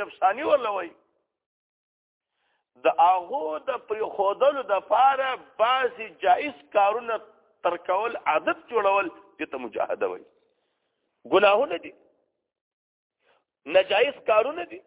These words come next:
اوس دا به موږ پرېږدو، د دې به ترک کوو. خو له دې نه مخکې، مخکې په کار ده چې کوم ه-، ه-، هغه جایز او حلال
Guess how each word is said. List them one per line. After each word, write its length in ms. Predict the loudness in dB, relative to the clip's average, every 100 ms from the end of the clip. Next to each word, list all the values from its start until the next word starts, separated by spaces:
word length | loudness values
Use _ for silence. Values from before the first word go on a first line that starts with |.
| _ _ _ _ _ _ _ _ _ _ _ _ _
اوس 140 | -8 -8 -12 _ _
دا 140 | 2 2
به 100 | 0
موږ 160 | -8 -14
پرېږدو، 300 | -16 -12 -10 -10 -14 _ _ _ _ _ _ _ _ _ _ -6
د 40 | -4
دې 80 | -2
به 100 | -2 2 2
ترک 200 | 2 -6
کوو. 240 | -8 -10 _ _ _ _ _ _
خو 80 | 0
له 120 | 0
دې 160 | 2 4
نه 80 | 4
مخکې، 360 | 4 2 0 -2 -2
مخکې 280 | -2 -8 -20 _ _ _ _ _ _ _
په 80 | -6 -2
کار 180 | -2 0
ده 220 | 0 -2 -2
چې 80 | -8 -8
کوم 160 | -8 -8
ه-، 200 | -12 -14 -10
ه-، 140 | -8 -4
هغه 300 | -2 0 0 0 -2 -16 _ _ 0
جایز 340 | 4 4 0 -10 _ -2
او 60 | 0
حلال 360 | 0 0 4 2